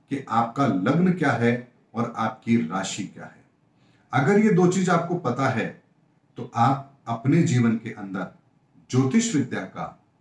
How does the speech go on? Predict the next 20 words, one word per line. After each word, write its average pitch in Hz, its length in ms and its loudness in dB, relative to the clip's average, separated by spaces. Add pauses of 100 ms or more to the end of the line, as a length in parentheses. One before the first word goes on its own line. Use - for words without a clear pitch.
(220)
भरपूर 156 480 0
फायदा 110 360 -4
आप 107 300 -6
उठा 113 220 0
सकते 160 360 -2
हैं, 175 360 -2 (180)
क्योंकि 139 260 4
लग्न 139 400 2
के 180 200 -2
आधार 120 380 -2
पर - 400 -6 (320)
आपके 107 340 -2
जीवन 123 360 2
की 127 120 -4
बहुत 113 360 -2
सारी 117 220 0
घटनाएं 131 500 -2
निर्धारित 117 420 2
होती 110 220 -4
हैं 113 400 -4